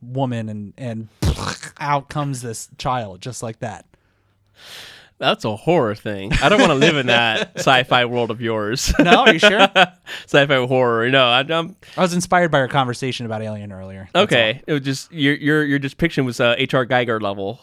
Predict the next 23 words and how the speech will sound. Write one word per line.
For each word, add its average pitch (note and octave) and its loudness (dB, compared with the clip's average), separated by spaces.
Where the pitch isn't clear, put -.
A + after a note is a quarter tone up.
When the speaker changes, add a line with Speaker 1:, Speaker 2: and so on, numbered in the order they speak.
Speaker 2:
<laughs> A#3 4
Speaker 1:
Yeah, G#3+ 6
yeah, E3 6
yeah. F#3+ 6
Speaker 2:
<laughs> - -20
You F3 2
Speaker 1:
It's E3 -2
good. - -2
Speaker 2:
know? E3 -4
Speaker 1:
That's F3 -2
basically G3 2
what E3 6
Speaker 2:
Well, G3+ 8
Speaker 1:
Arya C#3 0
is. - -16
Speaker 2:
it's F#3+ 2
good, G#3+ 6
but D#3 0
it's D3 -6
not. E3 4
<laughs> - 4
Let's F#3+ 0
be, F#3 4